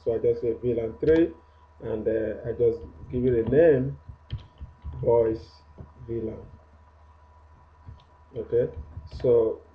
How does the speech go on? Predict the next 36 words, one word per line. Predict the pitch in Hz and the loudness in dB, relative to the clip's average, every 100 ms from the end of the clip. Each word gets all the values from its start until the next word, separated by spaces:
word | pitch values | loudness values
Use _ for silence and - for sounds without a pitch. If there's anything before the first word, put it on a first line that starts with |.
| - | -2
that | 131 - | 0 0
is | 160 | 4
done. | 156 120 | 6 6
So | - 135 | 4 6
I | 143 | 6
have | 160 | 6
my | 170 | 2
two | 160 - 147 | 2 0 0
V | 135 143 | 4 4
lan. | 139 117 95 - _ _ - | 4 0 -4 -14 _ _ -8
So | - 135 | 4 4
the | 117 120 | 4 -4
key | - 175 180 | -2 0 4
now | 170 160 | 8 8
is | 160 - - | 6 -4 -8
to | 120 107 - | -6 -6 2
go | 139 165 | 10 10
into | 180 170 170 | 10 2 4
the | |
interface | 156 151 143 143 143 - | 2 2 0 4 2 4
configuration | 135 123 123 127 135 139 | -2 4 6 6 2 2
mode, | 143 131 101 - - - - _ | 4 2 0 -6 -18 -20 -20 _
specify | - - 160 156 139 165 156 147 - | -4 6 6 6 6 10 12 10 6
on | 139 120 | 0 4
which | 143 165 | 2 2
interfaces | 175 175 180 165 151 147 143 135 | -2 0 2 4 4 2 -4 0
do | 120 | 4
I | 120 | 6
want | 127 127 131 | 6 4 0
this | 123 117 | -2 -8
V | 104 139 | 0 4
lan, | 147 139 135 - _ - | 4 4 0 -6 _ 0
uh, | 127 | 0
to | 117 123 | 0 -2
be | 120 | 0
available, | 110 131 143 156 175 190 | 2 6 10 10 10 2